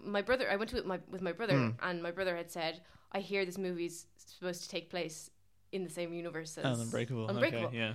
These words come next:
Speaker 1: <laughs> So, like, that was, that was the one thing I knew, and that was the one thing we weren't supposed to know until
Speaker 2: Yeah.
Speaker 1: the end.
Speaker 2: 'Cause I can, I went
Speaker 1: So
Speaker 2: in knowing it too, because I,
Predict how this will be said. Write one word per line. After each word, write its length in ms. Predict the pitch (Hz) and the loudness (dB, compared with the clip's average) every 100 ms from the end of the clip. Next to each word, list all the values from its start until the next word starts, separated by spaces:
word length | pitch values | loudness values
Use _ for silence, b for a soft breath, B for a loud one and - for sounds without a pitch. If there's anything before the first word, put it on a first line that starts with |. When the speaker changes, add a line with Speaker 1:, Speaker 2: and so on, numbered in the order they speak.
| - | -6
Speaker 1:
<laughs> 120 | - | -14
So, 180 | - - - | -4 2 10
like, 300 | 311 349 - | 12 10 8
that 160 | 339 | 8
was, 200 | 359 320 | 8 4
that 220 | - 277 330 | 4 2 2
was 120 | 480 | 0
the 80 | 320 | 4
one 180 | 320 | 4
thing 160 | 311 262 | 6 4
I 120 | 214 | 4
knew, 440 | 214 277 226 185 180 b b b b | 2 4 4 2 -2 b b b b
and 140 | 214 | 2
that 80 | 220 | 2
was 100 | 214 | 2
the 40 | 226 | 2
one 100 | 226 | 4
thing 140 | 240 | 4
we 120 | 220 208 | 6 6
weren't 300 | 208 311 - | 6 4 2
supposed 360 | - - - | -4 -4 -4
to 60 | 170 | -6
know 280 | 165 - - - | -6 -8 -12 -8
until 300 | 165 175 240 | -4 2 4
Speaker 2:
Yeah. 160 | 269 285 | 6 4
Speaker 1:
the 80 | 180 | 6
end. 380 | 202 165 - - - - - - - | 6 4 -4 -12 -20 -20 -20 -14 2
Speaker 2:
'Cause 120 | 170 | 8
I 100 | 208 | 10
can, 140 | 185 | 10
I 100 | 180 | 8
went 120 | 220 220 | 10 10
Speaker 1:
So 40 | |
Speaker 2:
in 60 | 190 | 8
knowing 220 | 180 156 | 8 6
it 100 | 156 | 8
too, 240 | 185 165 | 12 12
because 540 | 143 139 131 127 123 120 | 12 10 12 10 8 8
I, 560 | 139 143 135 127 120 | 10 12 10 6 4